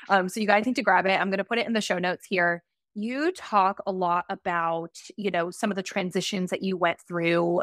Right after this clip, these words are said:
in, in life. You went through a lot of life experiences, um, good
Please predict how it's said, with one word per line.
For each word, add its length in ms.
in, 400
in 180
life. 420
You 220
went 240
through 180
a 60
lot 380
of 160
life 260
experiences, 880
um, 280
good 300